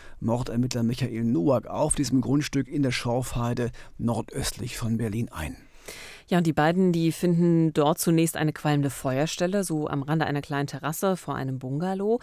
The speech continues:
Speaker 2: Darin liegt ein größerer Haufen Asche, äh, die noch zum Teil auch glüht, deshalb auch der Qualm. Und viel mehr ist jetzt auf den ersten Blick nicht zu erkennen.
Speaker 1: Ja, doch dann schauen sie genauer nach und entdecken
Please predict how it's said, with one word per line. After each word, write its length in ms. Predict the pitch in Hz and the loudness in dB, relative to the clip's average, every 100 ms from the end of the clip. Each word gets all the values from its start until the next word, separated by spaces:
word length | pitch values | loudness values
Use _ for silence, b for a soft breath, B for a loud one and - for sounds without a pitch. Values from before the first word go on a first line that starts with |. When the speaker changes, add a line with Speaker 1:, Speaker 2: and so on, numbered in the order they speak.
| B B B B - | B B B B -2
Speaker 2:
Darin 320 | 151 175 208 | 2 4 4
liegt 240 | 190 - | 2 0
ein 280 | 156 160 160 | 2 2 2
größerer 600 | - 156 175 247 185 156 | -2 0 0 2 2 2
Haufen 320 | 151 160 156 - | 2 0 -4 -4
Asche, 640 | - - 226 233 233 220 | -4 0 2 4 4 2
äh, 160 | - 165 | 2 -2
die 140 | 156 | 0
noch 140 | 160 160 | -2 0
zum 160 | 165 | -2
Teil 260 | 160 156 151 | -2 -2 -2
auch 200 | 127 - | -4 -4
glüht, 640 | 151 147 175 285 311 - | -4 -2 0 0 0 -2
deshalb 320 | 165 - 160 | -2 0 -2
auch 140 | - 147 | -2 -4
der 120 | 143 | -6
Qualm. 500 | - 143 143 185 208 | -4 -4 -2 -2 0
Und 200 | 170 175 B B B | 0 -2 B B B
viel 320 | - - 202 196 | -18 0 4 6
mehr 440 | 156 165 240 311 | 6 4 2 -2
ist 140 | - | -4
jetzt 180 | 208 - | -4 -4
auf 80 | - | -2
den 180 | 156 143 | 0 0
ersten 420 | - 139 214 - 233 | -2 0 0 -2 -2
Blick 220 | 226 226 _ - | -2 -4 _ 0
nicht 320 | 147 131 - | 0 0 -8
zu 80 | 117 | -10
erkennen. 600 | 120 - 110 - - - _ _ - | -10 -10 -12 -10 -14 -20 _ _ 0
Speaker 1:
Ja, 100 | 139 | 0
doch 80 | |
dann 180 | 139 156 | 4 4
schauen 320 | 160 143 147 | 4 4 4
sie 200 | 127 143 | 4 4
genauer 420 | 139 127 120 135 131 | 6 4 4 4 4
nach 460 | 113 95 147 - | 2 2 0 2
und 180 | 156 123 | 2 4
entdecken 420 | 113 113 127 135 | 2 -2 0 -2